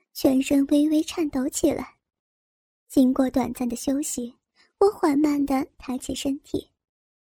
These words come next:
当快递伯伯将大鸡巴抽出的时候，我还觉得双腿之间好像有粗大的东西塞在里面一样。饮水就顺着大腿根流下来。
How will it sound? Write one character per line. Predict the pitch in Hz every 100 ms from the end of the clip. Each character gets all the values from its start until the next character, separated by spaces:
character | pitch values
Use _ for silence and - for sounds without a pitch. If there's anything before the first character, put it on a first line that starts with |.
| _ _ _
当 | - 254 269
快 | 302 254
递 | 262 240
伯 | 240 226
伯 | 226 254 - _ _ _
将 | - 302
大 | 311 277
鸡 | 269 285 269
巴 | 247 254 339 -
抽 | 320 302
出 | - 359
的 | 349
时 | - 240
候， | 240 240 240 _ _ _ _ _ 403
我 | 349
还 | 339 349
觉 | - 320
得 | 349 339 - _
双 | - 320
腿 | 330 320 262
之 | - -
间 | 339 339 392 _
好 | _ 359
像 | 339 370
有 | 330
粗 | 302 - 370
大 | 339
的 | 320
东 | 349 370
西 | - 302 311 _
塞 | - 415
在 | 415 415
里 | 370 233
面 | 262 392 277
一 | 240 233
样。 | 247 - _ _ _ _ _ _ _ -
饮 | 262 262
水 | - 269 254 - _
就 | - 370
顺 | - 370
着 | 330
大 | 320 311
腿 | 294 254
根 | 247 330 370
流 | 240 226
下 | - 370 285
来。 | - -